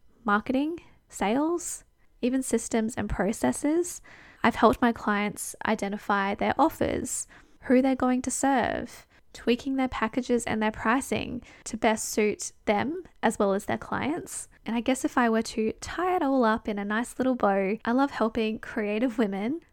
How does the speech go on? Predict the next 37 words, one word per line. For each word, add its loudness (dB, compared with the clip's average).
start -2
and -2
grow 0
a -6
profitable 2
business -4
without -2
sacrificing -6
what -6
means -6
most -8
to -10
them. -8
So -2
I 0
am 0
very 2
passionate -6
about -6
boundaries. -2
I 2
am -2
very 2
passionate -6
about -4
systems -6
and -4
processes -2
so -2
that -4
they -2
can -6
work -2
smarter -2
and -2
not -4
harder. -2